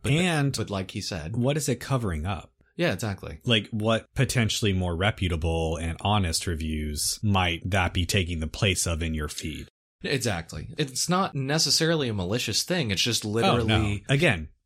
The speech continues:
Speaker 2: if you're hot, do your thing.
Speaker 1: Yeah, well, and, and again, also, a beautiful person isn't disqualified by being beautiful.
Speaker 2: No.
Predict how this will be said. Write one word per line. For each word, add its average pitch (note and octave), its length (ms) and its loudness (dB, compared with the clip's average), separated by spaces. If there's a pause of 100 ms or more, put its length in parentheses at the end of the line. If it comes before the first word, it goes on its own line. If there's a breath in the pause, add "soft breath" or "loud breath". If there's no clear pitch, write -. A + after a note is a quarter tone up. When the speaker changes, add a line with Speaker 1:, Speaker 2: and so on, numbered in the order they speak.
(320)
Speaker 2:
if A2+ 160 -2
you're D#3+ 100 0
hot, C3+ 300 -2
do - 100 2
your E2+ 140 0
thing. D2 400 -4
Speaker 1:
Yeah, E3 260 -2
well, C3+ 180 0
and, C3 180 -6
and A2 300 -6
again, G#2 540 -2
also, G2+ 600 -2
a G#2 100 -4
beautiful C#3 480 -2
person A#2+ 420 -4
isn't G2+ 240 -2
disqualified F2 960 -2
by G2 220 0
being F#2 320 -2
beautiful. E2 600 -6
Speaker 2:
No. D3 200 0